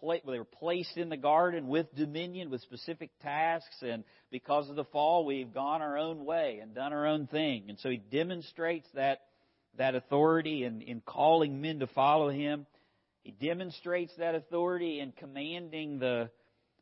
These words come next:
uh, the, the angels or the demons to, uh, to obey Him. And He also has the ability to, to reverse the curse or overcome the, the consequences of the,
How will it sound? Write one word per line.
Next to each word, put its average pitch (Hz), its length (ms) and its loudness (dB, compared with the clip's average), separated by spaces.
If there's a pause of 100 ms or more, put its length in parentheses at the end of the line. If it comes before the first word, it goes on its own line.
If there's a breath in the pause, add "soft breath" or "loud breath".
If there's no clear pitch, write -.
(100)
uh, 110 100 -10
the, 107 360 0 (180)
the 120 220 -4
angels 156 560 2
or 120 60 -2
the 110 100 -2
demons 170 640 0 (100)
to, 127 400 0 (460)
uh, 110 100 -12 (100)
to 151 160 6
obey 131 480 2
Him. 180 380 -4 (500)
And 170 100 0
He 190 80 2
also 269 380 8
has 208 320 4
the 175 160 2
ability 165 760 2
to, 156 360 2 (460)
to 143 340 -2
reverse 151 480 2
the 151 80 -8
curse 175 540 0
or 117 400 -4
overcome 160 1040 2
the, 123 260 -2 (640)
the 135 80 -10
consequences 156 1080 -6
of 123 200 0
the, 117 280 0